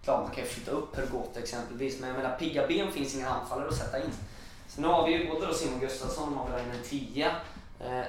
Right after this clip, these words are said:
vi har ju Sam, eh, som kan komma in, även om, eh, det är inget gott omen så här långt för hans del. Eh, och, eh,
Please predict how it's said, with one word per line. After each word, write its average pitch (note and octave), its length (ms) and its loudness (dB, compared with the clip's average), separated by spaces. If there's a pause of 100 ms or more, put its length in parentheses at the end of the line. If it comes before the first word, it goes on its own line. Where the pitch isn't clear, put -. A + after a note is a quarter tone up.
(120)
vi A#2+ 60 -2
har C#3 160 2
ju D#3+ 60 4
Sam, D3+ 420 6
eh, - 260 -2
som C3+ 200 -4
kan C3+ 140 -2
komma C3 260 2
in, D3+ 320 2
även C3+ 240 2
om, B2+ 100 -2
eh, B2+ 60 -2 (360)
det C3 60 -2
är C3 60 -2
inget B2+ 220 -6
gott C#3 300 0 (180)
omen C3+ 400 2
så C3+ 100 2
här C3+ 180 8
långt C#3 220 0
för C3+ 80 2
hans C3+ 260 4
del. C3+ 180 2 (540)
Eh, C3 380 4
och, - 260 -2
eh, C3+ 140 6